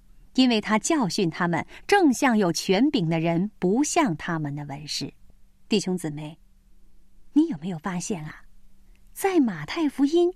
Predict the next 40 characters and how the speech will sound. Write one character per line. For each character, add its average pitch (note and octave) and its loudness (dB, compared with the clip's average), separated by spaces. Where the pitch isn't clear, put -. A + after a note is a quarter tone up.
五 F#3 2
篇 F#4 -6
讲 D3 -4
章 C#4 4
的 A3 2
结 E3+ -4
尾 F3+ -4
部 F3 -6
分， - -10
作 G3+ 2
者 E3 0
都 G4+ 4
有 C#4+ 4
一 G3 0
句 C#4 2
几 - 0
乎 G4 2
一 G3+ 0
样 F#4+ 0
的 F#3 0
句 F3 -2
子， - -12
清 E4 2
楚 - -8
地 D3 -10
标 E3 -2
记 D#3 -4
着 B2+ -8
讲 C#3+ -8
章 D#3 -4
的 D3 -14
结 - -14
束。 - -8
这 - 4
里 E3 0
呢 E3 -2
是 F3+ -4
第 - -8
一 - -4
句， - -6